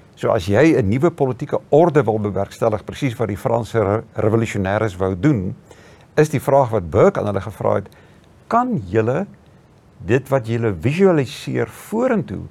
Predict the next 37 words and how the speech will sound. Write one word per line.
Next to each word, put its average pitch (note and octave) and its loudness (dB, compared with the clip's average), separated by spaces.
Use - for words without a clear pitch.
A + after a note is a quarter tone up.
kan D#3 -2
julle C#3 -2
motiveer B2+ -4
deur A2 0
v-, - -14
van A#2+ 2
voorbeelde C#3 0
uit A2+ -4
die G#2+ -8
verlede G#2+ -4
gebruik G2+ -4
te - -12
maak?" F2+ -6
En A2 -2
dit, C3 0
eh, - -4
kon C#3+ 2
die B2 0
Franse B2+ 0
re-, G#2+ -4
revolusionêres G#2 -2
nooit G#2+ -2
doen A#2 0
nie. F#2+ -4
Hulle F2+ 0
kon G#2+ -2
nooit C3+ 2
'n G2+ -2
behoorlike G2+ -4
voorbeeld G#2+ -2
gee A2 -10
van G#2+ -2
waartoe A2+ 2
hulle A2+ 4
wil C3+ 4
verander A#2+ -4
nie, - -16